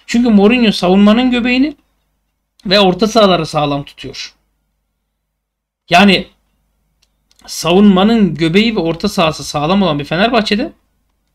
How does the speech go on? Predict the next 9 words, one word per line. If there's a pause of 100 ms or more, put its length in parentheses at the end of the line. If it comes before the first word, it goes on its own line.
(380)
kanat
bekleri
daha
çok
hücuma
çıkar. (440)
Fenerbahçe'de
Osterwolde'de,
Osayi'de